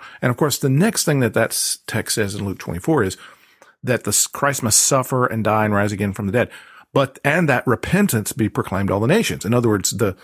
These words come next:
the global victory of Christ is also necessary to see in all of Scripture, because that's the point. And why so?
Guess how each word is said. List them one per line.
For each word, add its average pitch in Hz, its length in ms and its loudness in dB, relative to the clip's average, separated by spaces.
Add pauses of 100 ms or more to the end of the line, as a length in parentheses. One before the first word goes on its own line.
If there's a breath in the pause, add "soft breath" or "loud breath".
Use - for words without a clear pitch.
(300 loud breath)
the 117 120 0
global 120 680 2
victory 95 720 -2
of 85 160 -6
Christ 135 600 -2 (480 loud breath)
is 104 160 -2
also 156 500 -2
necessary 101 1000 0 (580 soft breath)
to - 120 -6
see 175 380 2
in 143 100 0
all 113 160 2
of 117 80 -2
Scripture, 139 680 0
because 123 360 -2
that's 127 300 0
the 123 100 -2
point. 202 500 -2
And 95 200 -6
why 127 280 2
so? 190 440 2